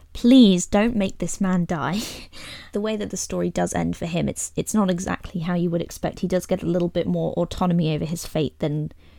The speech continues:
you would necessarily expect from an inmate on death row, but it still doesn't satisfy you as a viewer. Um, it definitely didn't satisfy me as a viewer. Uh, it was still completely heartbreaking. And I think you're right as well, from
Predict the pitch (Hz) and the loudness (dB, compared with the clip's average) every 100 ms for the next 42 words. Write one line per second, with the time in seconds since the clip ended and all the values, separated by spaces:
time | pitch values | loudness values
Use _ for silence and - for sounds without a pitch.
0 | - - 165 175 180 - 180 - 180 165 | -8 -2 0 0 -2 -4 -4 -2 0 0
1 | 156 - - - 127 - - - - - | 0 -2 -6 -4 -4 -6 -14 -20 -20 -14
2 | - 196 175 165 165 147 - 165 160 - | -2 0 2 2 0 0 0 -2 -4 -8
3 | - - - - - - - - 214 - | -8 -4 -2 -2 -6 -14 -18 -4 -2 -2
4 | - 226 240 233 - - 196 202 - - | 2 2 2 0 -2 -4 -4 -4 -4 -2
5 | 185 180 165 165 160 - 160 113 - - | 0 0 0 -2 -4 0 0 0 -2 -8
6 | - - - - 185 175 - 170 208 - | -16 -20 -4 2 4 4 0 2 2 4
7 | 208 196 180 - 190 - - 175 170 165 | 4 4 2 0 0 -2 -4 0 2 2
8 | 165 117 - 160 160 123 117 - - - | 2 0 0 0 0 2 0 0 0 2
9 | 170 170 - 180 165 165 - - 196 185 | 2 0 4 6 6 4 -2 4 6 6
10 | - 170 175 170 - - - - 196 175 | 4 2 2 0 0 0 0 -4 -4 -2
11 | - 196 226 277 247 233 190 185 - 180 | 6 8 8 6 2 2 2 2 0 0
12 | 185 185 165 - 190 175 170 | 0 0 -2 -2 -4 -2 -4